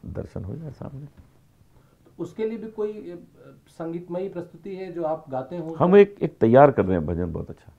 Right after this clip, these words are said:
Speaker 2: अच्छा।
Speaker 1: उसमें ये बात होगी कि उसको, मंदिर को देखकर, वो मंदिर ऐसा बनना चाहिए कि मंदिर को देखकर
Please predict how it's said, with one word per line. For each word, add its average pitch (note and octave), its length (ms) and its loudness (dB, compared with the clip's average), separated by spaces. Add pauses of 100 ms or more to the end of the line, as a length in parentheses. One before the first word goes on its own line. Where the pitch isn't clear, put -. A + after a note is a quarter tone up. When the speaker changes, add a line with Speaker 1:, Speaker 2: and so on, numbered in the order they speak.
Speaker 2:
अच्छा। - 260 -20 (720)
Speaker 1:
उसमें F3 340 2
ये F#3+ 160 8
बात F#3 260 6
होगी C3+ 300 4
कि F#3+ 120 -2
उसको, G3+ 580 8
मंदिर E3 420 8
को F3 180 4
देखकर, C3+ 440 6
वो A#2 260 2 (120)
मंदिर D3+ 280 4
ऐसा D3+ 220 4
बनना A#2 280 4
चाहिए A#2 360 2 (340)
कि D3 80 4
मंदिर C#3+ 420 8
को E3+ 140 8
देखकर C#3+ 540 8